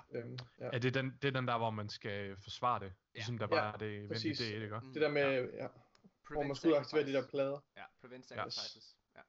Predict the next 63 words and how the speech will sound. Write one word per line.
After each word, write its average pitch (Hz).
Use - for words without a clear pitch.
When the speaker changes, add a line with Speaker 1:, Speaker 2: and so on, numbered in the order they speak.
Speaker 1:
Det 143
synes 147
jeg 147
også 139
er -
virkelig 135
sjovt, 131
fordi 143
man 139
kan 139
bare 127
smadre 143
løs 135
på -
de 127
der. 131
Og 123
det 143
er -
faktisk 165
også 170
lidt 180
Speaker 2:
Ja. -
Speaker 1:
udfordrende, 131
Speaker 3:
Og 139
det 156
er 143
faktisk 143
Speaker 1:
hvis 160
du 143
ikke 143
er 135
særlig 135
mange. 135
Speaker 3:
og 143
det 156
er 156
faktisk 175
det 175
eneste. 202
Ej, 147
det 160
er 113
det 104
ikke. -
Det 156
er, 139
der, 170
der 175
er 170
to 269
public 190
events 151
fra 151
D -
et, 165
der 143
er 131
gået 127
videre 120
i 123
D 120
to, -